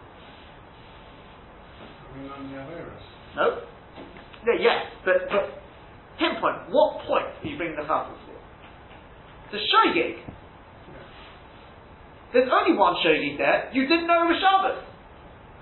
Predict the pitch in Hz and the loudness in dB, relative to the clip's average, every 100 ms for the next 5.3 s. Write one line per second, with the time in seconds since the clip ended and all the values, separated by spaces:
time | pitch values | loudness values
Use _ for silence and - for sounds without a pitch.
0 | - 254 302 359 311 427 330 233 202 - | -6 0 4 6 6 6 6 6 6 4
1 | - 254 247 349 294 269 196 208 226 277 | 2 0 0 4 4 4 4 6 6 6
2 | 392 440 302 - - - - - - 403 | 4 6 6 4 -4 -10 -16 -20 -6 4
3 | 494 508 640 - 320 226 - 220 196 - | 6 6 6 4 2 2 2 2 2 4
4 | 180 - - - - 247 - - 381 466 | 2 2 -2 -14 -10 -6 -4 2 6 6
5 | 349 330 | 6 2